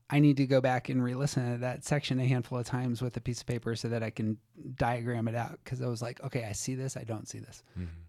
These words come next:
Speaker 1: A lot of times in Enneagram world, there is a negativity associated with your type, as though your type is something to knock out, behead, leave on the floor so that you can go somewhere else. And I think that's a huge mistake.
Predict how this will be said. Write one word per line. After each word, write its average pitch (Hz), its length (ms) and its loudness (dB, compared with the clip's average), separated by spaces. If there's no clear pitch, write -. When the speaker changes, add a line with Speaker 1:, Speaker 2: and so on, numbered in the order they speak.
Speaker 1:
A 135 80 2
lot 165 180 8
of 185 80 6
times 135 400 4
in 127 120 2
Enneagram 131 520 2
world, 127 320 -2
there 123 240 -4
is 131 300 -6
a 117 180 -4
negativity 127 920 -2
associated 147 640 0
with 143 240 0
your 147 120 2
type, 143 400 -2
as 123 180 -2
though 123 100 2
your 113 180 0
type - 280 -4
is 120 100 -2
something 117 580 -2
to 117 380 -2
knock 120 400 -4
out, 127 340 -4
behead, 123 540 -2
leave 127 200 4
on 123 160 2
the 113 180 2
floor 120 420 -2
so - 160 -4
that 113 100 -4
you 113 100 -4
can 120 120 -2
go 117 120 -2
somewhere 123 360 -2
else. 127 260 -4
And 147 160 2
I 143 100 2
think 156 200 2
that's 135 180 0
a 113 40 -2
huge 151 260 0
mistake. - 1120 -4